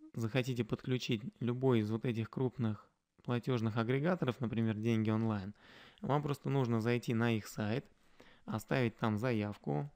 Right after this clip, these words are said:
Сейчас даже вот на примере того же «Деньги онлайна» посмотрим. То есть вы заходите на их сайт,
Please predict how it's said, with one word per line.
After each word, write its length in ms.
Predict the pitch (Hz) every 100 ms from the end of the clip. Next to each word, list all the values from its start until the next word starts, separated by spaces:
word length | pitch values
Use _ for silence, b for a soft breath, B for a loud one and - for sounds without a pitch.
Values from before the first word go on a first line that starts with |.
| _
Сейчас 260 | - 123 107
даже 280 | 107 104 104
вот 120 | 98 _
на 180 | 123 104
примере 400 | 98 113 110 104
того 320 | - 110 107
же 60 | 101
«Деньги 360 | 110 107 104 120
онлайна» 400 | 156 180 165 123
посмотрим. 640 | 135 - 117 101 208 202 _ _ _ _ _ _ _ _ _ _ _ _ _ b b b b b b b b b b b b _
То 80 | 190
есть 120 | -
вы 120 | -
заходите 540 | 113 110 - 113 104 120
на 340 | 113 113 107
их 260 | 104 120 110
сайт, 460 | - 165 170 -